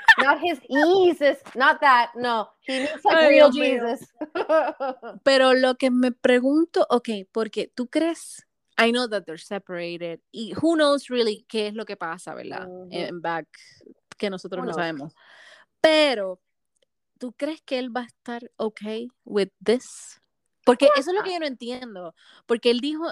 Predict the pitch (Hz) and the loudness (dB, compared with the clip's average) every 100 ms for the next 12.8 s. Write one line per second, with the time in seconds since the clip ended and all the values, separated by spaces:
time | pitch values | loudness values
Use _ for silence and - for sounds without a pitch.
0 | - 240 240 - 233 240 262 247 240 226 | -8 -12 -12 -12 -14 -12 -8 -8 -8 -6
1 | 202 190 - 196 214 220 202 190 220 208 | -4 -2 -4 -6 -6 -8 -12 -12 -10 -10
2 | 180 175 185 330 320 311 311 311 311 - | -10 -14 -2 2 2 0 -4 -4 -8 -8
3 | 208 185 190 220 220 214 214 - 196 - | -8 -6 -8 -6 -6 -6 -8 -14 -16 -14
4 | 170 180 185 180 262 302 294 262 175 170 | -6 -4 -4 -2 0 2 0 -2 -6 -8
5 | 175 285 294 285 _ _ _ _ _ _ | -4 -4 -4 -10 _ _ _ _ _ _
6 | _ _ _ _ _ _ - _ _ - | _ _ _ _ _ _ -20 _ _ -20
7 | - - - 226 226 220 _ _ _ _ | -20 -20 -8 -6 -6 -8 _ _ _ _
8 | 214 - - - _ _ _ 202 175 - | -18 -16 -20 -20 _ _ _ -12 -12 -12
9 | - _ - 208 226 233 220 196 180 170 | -16 _ -6 2 2 4 2 0 0 -2
10 | - 185 214 214 - 269 285 285 269 262 | 0 2 2 -2 -8 -6 -4 -4 -4 -6
11 | 254 - 226 233 233 220 247 247 226 220 | -8 -8 -8 -6 -10 -8 -8 -6 -8 -8
12 | 233 240 226 233 190 180 185 | -8 -8 -8 0 0 0 -6